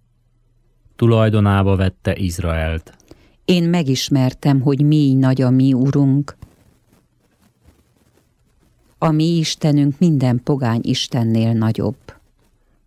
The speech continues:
Speaker 1: Amit akar az Úr, mindent végbe visz az égben és a földön, a tengeren és a vizek mélyén.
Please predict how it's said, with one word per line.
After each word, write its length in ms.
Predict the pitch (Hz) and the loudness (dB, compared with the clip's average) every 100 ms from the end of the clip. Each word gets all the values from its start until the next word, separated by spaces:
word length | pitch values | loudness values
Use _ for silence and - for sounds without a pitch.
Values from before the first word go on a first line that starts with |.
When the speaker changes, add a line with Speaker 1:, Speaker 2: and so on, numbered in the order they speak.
| - | -4
Speaker 1:
Amit 360 | 120 113 104 | 0 2 2
akar 320 | - 107 107 101 | -2 -2 0 0
az 160 | 98 | -2
Úr, 360 | 107 101 101 98 - | -2 -2 -2 -4 -2
mindent 520 | 113 117 104 104 98 | 2 4 2 0 0
végbe 460 | 98 104 98 95 95 | -2 0 0 -2 -2
visz 380 | 95 95 - _ | -2 -4 -10 _
az 300 | - 104 - | -4 -4 0
égben 520 | 110 98 98 98 98 | 0 0 0 0 -2
és 240 | - 98 - | -2 -4 -4
a 100 | 90 | -4
földön, 640 | 107 101 90 95 92 90 _ _ _ _ _ _ _ _ _ _ _ _ _ _ _ _ _ _ _ _ | -2 -2 0 0 -2 -4 _ _ _ _ _ _ _ _ _ _ _ _ _ _ _ _ _ _ _ _
a 140 | - | -6
tengeren 800 | 101 104 107 110 107 107 113 113 | -4 0 0 2 0 2 0 -2
és 300 | - 107 98 | -4 -2 -2
a 60 | 107 | -2
vizek 360 | 98 90 87 - | -2 -2 -4 -4
mélyén. 680 | 85 85 82 82 82 82 | -4 -2 -2 -4 -4 -6